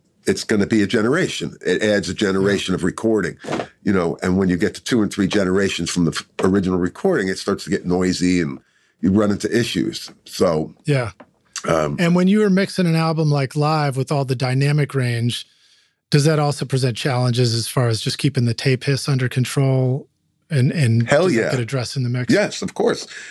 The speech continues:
Speaker 1: You know, I mean, I don't have to think about that anymore. You know, now, now it's checking the plugins to make sure they have the analog turned off.
Speaker 2: <laughs> Right,
Speaker 1: Right, because all
Speaker 2: exactly.
Speaker 1: the analog modeling is, is adding noise.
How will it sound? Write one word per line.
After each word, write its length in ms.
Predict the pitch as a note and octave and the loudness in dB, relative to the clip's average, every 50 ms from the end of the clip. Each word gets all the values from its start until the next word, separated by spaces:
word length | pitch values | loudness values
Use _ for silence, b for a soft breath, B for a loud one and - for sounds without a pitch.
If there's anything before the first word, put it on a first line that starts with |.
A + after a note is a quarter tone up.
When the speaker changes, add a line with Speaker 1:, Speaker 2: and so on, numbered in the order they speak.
| B B B B B B B | B B B B B B B
Speaker 1:
You 120 | - G3+ G3 | 0 2 2
know, 120 | A#2 F2 | 2 2
I 60 | F#2+ | 2
mean, 140 | A2 A2+ A#2+ | 2 2 2
I 60 | B2 | 2
don't 120 | A#2+ B2 A#2 | 2 0 2
have 200 | B2+ C#3 B2+ - | 0 0 -2 -4
to 60 | - | -4
think 200 | - G3 G3+ E3+ | -2 0 0 0
about 260 | E3+ A2+ G2+ F#2+ - | 0 -2 -2 -2 0
that 180 | G#2 F#2+ F2+ D#2+ | 0 0 0 0
anymore. 420 | D#2+ E2 D#2+ C2+ D#2 C#2 C2+ B1 - B B B B B B B B - - | 0 -2 -2 -2 -2 -4 -4 -6 -10 B B B B B B B B -2 2
You 80 | A2+ A#2 | 2 4
know, 160 | F#2+ D2+ D#2+ | 4 4 4
now, 320 | G2 A2 A2 B2 C3+ B2+ | 2 2 2 2 0 0
now 380 | G2+ G#2 A2 A#2+ C#3+ D3+ C3 A#2+ | 2 2 2 2 2 2 0 0
it's 160 | G#2+ - - | 0 -2 -8
checking 480 | - - - C#3 C#3 C3+ - C3+ A#2+ A2 | -10 -4 -2 -2 -2 0 0 0 0 0
the 60 | G2+ | 0
plugins 600 | - - B2+ B2 B2 A#2+ G#2+ F#2+ F#2+ F2+ - - | 0 0 0 0 2 2 0 0 0 -2 -2 -2
to 60 | F#2 | 0
make 180 | G2 G2+ G#2 G2+ | 2 2 2 0
sure 160 | - - A2+ | -2 -2 0
they 120 | G2+ G#2+ | 0 0
have 180 | G2+ A2 A2 F#2 | 0 0 0 0
the 120 | G#2 G2+ | 0 0
analog 520 | F#2+ G#2+ A#2 B2 A2 F#2 F2+ F2 F2 E2+ - | 2 2 0 0 0 0 0 0 -2 -4 -2
turned 260 | - G#2 F#2+ F2+ F2 | -2 -2 -2 0 0
off. 420 | C3+ D#3+ - - - - - - - _ - - - | -2 -2 -2 -4 -8 -10 -12 -14 -16 _ -16 -8 -2
Speaker 2:
<laughs> 400 | - D3+ C3 - E3 C#3+ A#2 - | 0 0 2 2 0 0 0 0
Right, 240 | G3 F3 C#3+ - - D#3 C#3+ | 0 0 0 0 -4 -4 -2
Speaker 1:
Right, 280 | A#2 B2+ B2+ B2+ C#3 | 0 0 0 2 0
because 200 | B2 A2+ C#3 A#2 | 0 0 0 2
all 120 | D3 D#3+ F3 | 2 2 2
Speaker 2:
exactly. 140 | D#3+ D#3 | 2 2
Speaker 1:
the 60 | D3+ D#3 | 2 2
analog 360 | D#3 D#3 C#3+ C#3+ C#3 A#2 A#2+ | 2 2 2 2 0 0 0
modeling 420 | C#3+ D#3+ F#3 G3 C#3+ A#2 A2+ A2+ | 0 0 2 2 2 2 2 2
is, 180 | A#2 A2+ G#2+ G#2+ | 2 0 0 -2
is 120 | G2 G2+ | -2 0
adding 280 | A2 A2 A2+ A2 G#2 G#2+ | 0 0 0 0 0 2
noise. 560 | C3+ F3+ E3+ G#2 C#2+ B1+ B1 - - - | 2 2 2 0 -2 -6 -6 -8 -10 -12